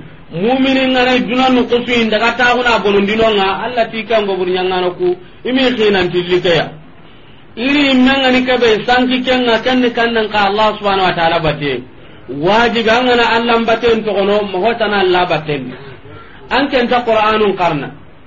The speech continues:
Subhanallah, kon nan tan kam maga, alhamdulillah, kon nan tan maga, Allahu akbar, kon nan tan maga. Wajibi man nan daga tauna hoko soronda. Kubenu kan ngama ngama na ti kunni Islam ni nyanka,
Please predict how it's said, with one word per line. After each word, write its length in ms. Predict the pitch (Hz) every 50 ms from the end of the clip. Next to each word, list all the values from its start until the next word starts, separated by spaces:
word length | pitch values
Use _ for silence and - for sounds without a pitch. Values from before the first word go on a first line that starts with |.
| - -
Subhanallah, 640 | 208 208 226 240 247 247 240 247 247 240 233 233 240
kon 160 | 240 233 240
nan 160 | 233 233 220
tan 160 | 240 233 233
kam 220 | 226 240 220 208 196
maga, 240 | 180 170 170 165 165
alhamdulillah, 720 | 151 208 220 226 214 220 214 214 220 220 220 214 214 208
kon 160 | 208 214 214
nan 160 | 220 226 226 226
tan 240 | 226 233 220 226
maga, 240 | 214 196 185 185 -
Allahu 260 | 208 226 240 247 240 240 240 240
akbar, 160 | 240 247 240 240 240 233
kon 140 | 240 240 240 233
nan 120 | 233 226 226
tan 160 | 226 226 220
maga. 400 | 196 185 170 160 143 - - - - - -
Wajibi 640 | 139 156 165 180 220 240 262 277 262 - 269 254 240 226
man 160 | 226 254 285 277
nan 120 | 269 262 240
daga 160 | 233 233 226
tauna 320 | 226 240 226 226 240 240 220
hoko 320 | 208 226 220 226 214 190
soronda. 560 | - 196 190 196 185 180 165 165 160 - - - - - - - - - - - - - - - - - - - - - - - - - - - -
Kubenu 320 | 269 285 294 285 277 277
kan 240 | 269 262 262 254 254
ngama 240 | 247 226 226 233 240 247 247
ngama 240 | 240 233 226 226 214
na 80 | 208 208 208
ti 160 | 208 220 214
kunni 320 | 208 262 262 254 254 254
Islam 320 | 247 226 226 226 233 226 214
ni 160 | 214 220 214
nyanka, 640 | 208 196 185 170 156 202 214 226 240 247 247 -